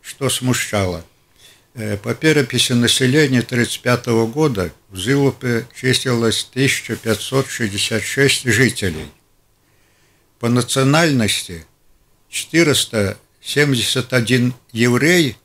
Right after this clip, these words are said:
четыреста семьдесят латышей. Это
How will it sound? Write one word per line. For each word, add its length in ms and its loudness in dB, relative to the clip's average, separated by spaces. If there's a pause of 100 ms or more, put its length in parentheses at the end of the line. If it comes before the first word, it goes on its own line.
(100)
четыреста 680 0
семьдесят 800 0 (160)
латышей. 640 -6 (880)
Это 340 -4